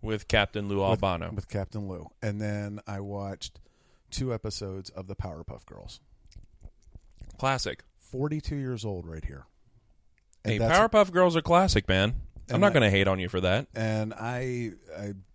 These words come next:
Speaker 2: yeah, it was great. It started my day off right. And then I got in the car, and I listened to Rage Against the Machine on my way to work.
Speaker 1: Yeah, you kinda went from one extreme to the other there. But I bet you Zach De La Rocha watches Powerpuff Girls.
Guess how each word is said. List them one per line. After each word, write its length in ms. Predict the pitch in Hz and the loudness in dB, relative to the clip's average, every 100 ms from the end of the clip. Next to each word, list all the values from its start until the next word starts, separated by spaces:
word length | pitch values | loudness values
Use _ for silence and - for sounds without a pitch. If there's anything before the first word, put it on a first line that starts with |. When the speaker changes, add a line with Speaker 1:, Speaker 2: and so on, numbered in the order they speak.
| _ | _
Speaker 2:
yeah, 300 | 107 139 85 - | -6 -4 -6 -8
it 80 | 104 | -6
was 140 | 113 | -6
great. 400 | 101 113 160 - - - - | -6 -4 -4 -6 -10 -12 -10
It 220 | 120 - - | -2 -2 -2
started 460 | - 131 147 151 | -4 -2 -2 -4
my 160 | 135 120 | -4 -6
day 240 | 101 110 | -4 -4
off 240 | 104 101 - | -4 -6 -6
right. 220 | 104 98 - - | -10 -10 -16 -8
And 100 | 120 | -4
then 80 | 139 | -2
I 80 | 139 | 0
got 180 | 123 151 | -2 -2
in 60 | |
the 60 | 156 | -6
car, 360 | 123 104 104 - - - - - | -4 -4 -4 -8 -16 -18 -20 -6
and 140 | 113 | -4
I 60 | 110 | -2
listened 260 | 110 107 110 | -4 -4 -4
to 40 | |
Rage 220 | 107 107 | -2 -4
Against 240 | 98 101 - | -6 -10 -10
the 60 | |
Machine 300 | 104 - 104 92 | -12 -10 -10 -10
on 80 | |
my 120 | 90 90 | -10 -10
way 120 | 90 | -10
to 80 | 82 | -12
work. 200 | 73 - - - - - - - _ _ _ _ | -16 -20 -20 -20 -20 -20 -20 -20 _ _ _ _
Speaker 1:
Yeah, 140 | 107 117 | -6 -6
you 80 | |
kinda 180 | 110 175 | -2 -2
went 140 | 196 147 | 0 0
from 160 | 127 107 | 0 2
one 140 | 110 | 2
extreme 360 | 104 - 107 104 | 2 2 2 2
to 80 | |
the 120 | 92 92 | 2 2
other 180 | 92 80 | 0 -4
there. 220 | 73 85 - - - - - - | -6 -6 -8 -10 -20 -20 -8 0
But 100 | 160 | 2
I 40 | |
bet 160 | 233 185 | 2 0
you 80 | 120 | 4
Zach 260 | 117 117 | 6 6
De 100 | 113 | 6
La 120 | 104 | 4
Rocha 460 | 98 98 98 87 85 - | 4 2 0 -4 -6 -8
watches 360 | 85 85 - 87 | -4 -4 -4 -6
Powerpuff 440 | 92 90 85 87 | -4 -2 0 -2
Girls. 340 | - 87 90 | 0 -2 -2